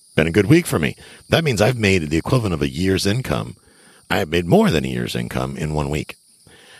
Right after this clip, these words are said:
Uh, it's a beautiful thing. And I had a couple closings a few weeks ago, uh,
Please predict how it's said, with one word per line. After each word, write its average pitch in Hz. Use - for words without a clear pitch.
Uh, 64
it's -
a -
beautiful 67
thing. 76
And 80
I 76
had 73
a -
couple 76
closings 73
a 71
few 69
weeks 92
ago, 87
uh, 65